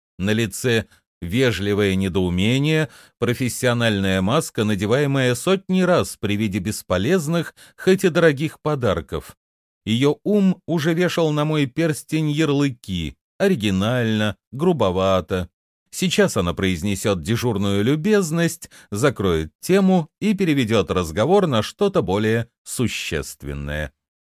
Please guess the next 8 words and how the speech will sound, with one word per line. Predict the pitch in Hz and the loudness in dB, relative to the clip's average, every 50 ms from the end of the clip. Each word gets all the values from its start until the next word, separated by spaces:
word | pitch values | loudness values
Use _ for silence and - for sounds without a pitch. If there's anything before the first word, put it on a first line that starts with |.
| _ - | _ -4
Этот | 107 113 135 - - 180 160 - | 0 0 0 0 -2 -4 -4 -4
сценарий | - - - - - 180 175 170 175 170 170 165 185 180 165 - - - - - | -10 -14 -12 -6 -4 -2 0 0 2 2 2 2 2 0 0 -2 -6 -20 -12 -6
нужно | 87 95 113 131 123 117 131 151 156 | -2 0 0 0 0 0 0 -2 0
было | 143 156 160 165 160 | 2 2 4 4 2
жёстко | 127 113 110 90 87 - - - - | 2 0 0 -2 -2 -4 -6 -4 -2
ломать. | 101 107 120 120 110 82 67 62 - - - - _ _ _ _ _ _ _ _ _ _ _ _ _ _ _ _ _ _ _ _ _ - | -2 0 0 -2 -4 -4 -6 -8 -8 -12 -16 -16 _ _ _ _ _ _ _ _ _ _ _ _ _ _ _ _ _ _ _ _ _ -4
"Наденьте | 78 87 101 101 95 139 143 120 98 82 - - 82 80 | 0 2 2 2 4 4 4 4 4 0 -2 -4 -6 -6
его". | 78 69 71 67 62 | -6 -6 -8 -10 -10